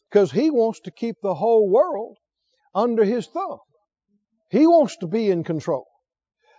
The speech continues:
Look in, uh, Second Corinthians, please, the fourth chapter. Second Corinthians chapter four.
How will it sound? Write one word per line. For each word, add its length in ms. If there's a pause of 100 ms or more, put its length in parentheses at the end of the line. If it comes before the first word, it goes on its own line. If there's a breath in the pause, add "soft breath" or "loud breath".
(140)
Look 300
in, 240
uh, 160 (100)
Second 440
Corinthians, 520
please, 420 (500)
the 120
fourth 380
chapter. 420 (1600)
Second 500
Corinthians 720 (2750)
chapter 440
four. 380